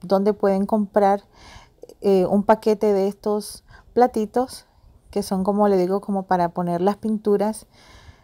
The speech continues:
eh, o acua-, acuarelas o algo así. Y viene un paquete de diez y sale bastante favorable. A mí me gusta usar estos platitos porque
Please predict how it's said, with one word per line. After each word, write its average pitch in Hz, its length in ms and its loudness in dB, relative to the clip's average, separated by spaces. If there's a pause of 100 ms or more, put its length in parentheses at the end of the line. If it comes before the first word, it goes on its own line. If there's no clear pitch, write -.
(720)
eh, 180 480 2
o - 40 2
acua-, 170 380 0
acuarelas 175 640 2
o 196 60 -2
algo 185 120 -2
así. 220 360 -4 (640)
Y 196 480 0 (440)
viene 202 220 4
un 208 60 2
paquete 220 380 2
de 208 180 4
diez 208 320 0
y 233 60 -4
sale 185 320 -4
bastante 190 400 -6
favorable. 190 500 0
A 202 60 0
mí 196 40 0
me 190 100 0
gusta 196 220 -2
usar 202 280 -4
estos 208 200 -4
platitos 220 500 -4
porque 214 520 0